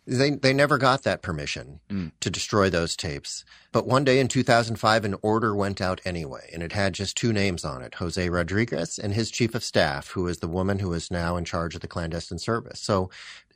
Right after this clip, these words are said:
Speaker 1: ultimately, her name is on the order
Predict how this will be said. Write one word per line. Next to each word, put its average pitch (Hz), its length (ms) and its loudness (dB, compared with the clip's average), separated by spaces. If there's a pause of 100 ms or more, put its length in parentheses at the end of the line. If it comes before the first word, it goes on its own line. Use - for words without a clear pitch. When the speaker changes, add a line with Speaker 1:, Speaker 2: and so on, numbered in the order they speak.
(140)
Speaker 1:
ultimately, 110 440 0
her 117 120 4
name 117 440 4
is 101 160 0
on 120 220 6
the 98 120 0
order 98 560 0